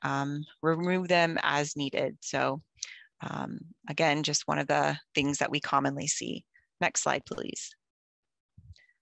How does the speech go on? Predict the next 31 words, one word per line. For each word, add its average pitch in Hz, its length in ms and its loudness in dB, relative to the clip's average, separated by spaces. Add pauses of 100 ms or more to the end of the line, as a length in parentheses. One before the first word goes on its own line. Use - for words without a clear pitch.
(880)
The 269 100 6
other 311 300 8 (100)
rather 226 300 6
unfortunate 202 800 2
thing 170 180 2
that 160 140 2
we 165 100 0
see 170 300 0
in 160 260 0 (240)
the 160 160 4
llamas 160 380 4
and 160 100 2
alpacas 156 600 2
are 151 200 6
a, 151 180 4 (140)
a 170 60 -2
series 240 380 0
of 185 140 2
congenital 151 600 0
abnormalities. 139 800 -2
And 170 160 2
part 294 200 4
of 330 80 2
that 190 200 4
has - 200 0
to - 100 -4
do 156 160 0
with 156 160 0
just - 280 0
this - 200 -2 (300)
relative 185 520 4